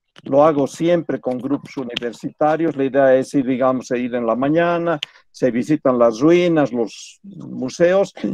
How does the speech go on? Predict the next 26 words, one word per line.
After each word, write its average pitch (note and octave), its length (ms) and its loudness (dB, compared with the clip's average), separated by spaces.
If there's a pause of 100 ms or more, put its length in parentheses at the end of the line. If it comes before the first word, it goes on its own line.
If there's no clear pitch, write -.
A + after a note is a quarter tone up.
(120)
y D3 100 -2
quedarse A3+ 400 0
un A#3+ 140 0
ratito F#3+ 580 2
al D3+ 120 6
anochecer. C#3 680 2 (840)
Si F3 220 -2
desean G3+ 440 2
quedarse F#3+ 360 2
a F3+ 60 4
dormir, E3 380 0
se D#3 180 -2
pueden E3 380 2
quedar D3 260 0
ahí C#3 140 2
a C3 60 2
hotelito, D#3+ 840 2
se D3 120 -8
puede C3+ 280 -4
ver B2 280 -4
precios D#3 600 0
para A#2+ 160 -4
quedarse C3 320 -2
a - 20 -2
dormir, B2+ 420 -6
pero D3+ 220 2